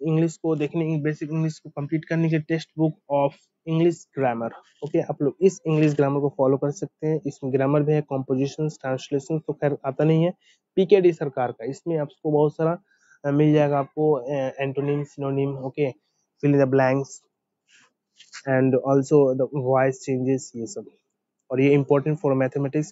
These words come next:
Aryan का। इसके अलावा आप आरएस Agarwal को मैथमेटिक्स को आप लोग फॉलो कर सकते हैं, लेकिन इस, ये सीटेट और State बहुत ही lower, mm, lower नहीं, बहुत ही basics level का mathematics है,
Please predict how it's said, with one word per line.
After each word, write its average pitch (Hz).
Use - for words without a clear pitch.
Aryan 135
का। 143
इसके 147
अलावा 165
आप 156
आरएस 151
Agarwal 156
को 151
मैथमेटिक्स 147
को 151
आप 151
लोग 147
फॉलो 143
कर 139
सकते 139
हैं, 151
लेकिन 139
इस, -
ये 160
सीटेट 156
और 143
State 151
बहुत 139
ही 139
lower, 147
mm, 143
lower 151
नहीं, 170
बहुत 151
ही 156
basics 151
level 147
का 147
mathematics 135
है, 170